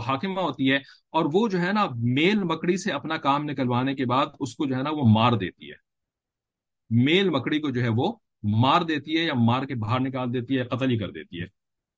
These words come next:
ٹھیک ہے نا؟ اب یہ چیز پہلے انسان کو نہیں پتا تھی، لیکن جب یہ پتا چلی، اور خاص طور پہ کب پتا چلی، کس دور میں پتا چلی؟ جس دور کے اندر دنیا میں یہ دجالی لوگ جو ہیں وہ فیمنزم،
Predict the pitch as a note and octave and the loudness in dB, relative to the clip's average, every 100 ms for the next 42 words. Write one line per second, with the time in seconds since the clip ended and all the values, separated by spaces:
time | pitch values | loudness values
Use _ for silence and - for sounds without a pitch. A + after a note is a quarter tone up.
0 | _ _ _ _ _ F3 G#3+ F#3+ D3+ C3+ | _ _ _ _ _ -6 -4 -4 -4 2
1 | D#3 E3+ F#3 E3+ C#3+ D#3 D#3 D#3 D3+ D#3 | 4 4 -2 -2 0 0 -2 -4 -4 0
2 | F#3 E3 C#3 B2 A#2+ A2+ A2+ C3+ - A#2+ | 0 0 -2 -2 -2 0 2 2 -2 -6
3 | _ - C#3+ D#3+ E3+ D3 C#3+ C#3+ D#3+ D3 | _ -8 -6 -4 -4 -2 -2 -2 0 -2
4 | B2 A2 A2+ B2+ A2+ C#3 B2 B2+ D#3+ E3 | -2 -6 -2 -2 0 -2 -2 -2 -6 -4
5 | E3 C#3+ C#3+ C3+ A#2 _ _ _ - D#3+ | -2 0 2 2 0 _ _ _ 0 2
6 | C3 C#3 D3+ D#3 D#3 D#3 D3 D3+ F#3+ - | 6 6 6 2 -2 -2 -2 0 0 -2
7 | _ _ A2+ C3+ B2 B2 C3 C3+ C3 B2+ | _ _ -2 0 2 0 0 0 -2 -2
8 | C#3 A2+ A#2 B2 B2 A#2 _ - D#3+ A#3+ | -2 2 2 2 0 -2 _ -6 -4 -4
9 | _ _ _ _ _ - C3+ - A2+ - | _ _ _ _ _ -2 -2 -2 -12 -16
10 | _ - G#2 A#2 A#2+ C3 C#3+ B2 B2+ B2 | _ -12 -4 0 2 2 2 0 -2 0
11 | A#2+ A#2 B2+ E3+ - - F3+ F#3+ F3+ C#3+ | -2 0 -2 -4 -8 -2 2 4 4 2